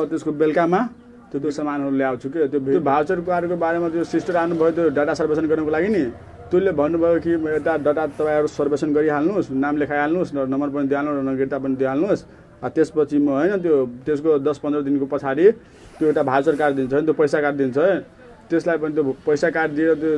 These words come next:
तिमी बजार जाँदाखेरि त्यो होइन, दस हजार दिन्छ, पचास रुपियाँ म तपाईँलाई दिन्छ है। त्यो स-, त्यो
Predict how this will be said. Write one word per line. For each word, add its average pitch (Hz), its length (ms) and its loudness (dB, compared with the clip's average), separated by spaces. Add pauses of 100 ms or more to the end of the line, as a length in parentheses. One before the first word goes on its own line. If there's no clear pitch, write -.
(120)
तिमी 147 240 0
बजार 147 320 2
जाँदाखेरि 143 480 0
त्यो 147 100 4
होइन, 165 140 4
दस 151 160 2
हजार 151 160 2
दिन्छ, 147 160 0
पचास 151 320 0
रुपियाँ 151 240 0
म 143 80 0
तपाईँलाई 143 320 0
दिन्छ 135 240 0
है। 160 160 2 (400)
त्यो 156 140 2
स-, - 180 -8 (320)
त्यो 180 100 0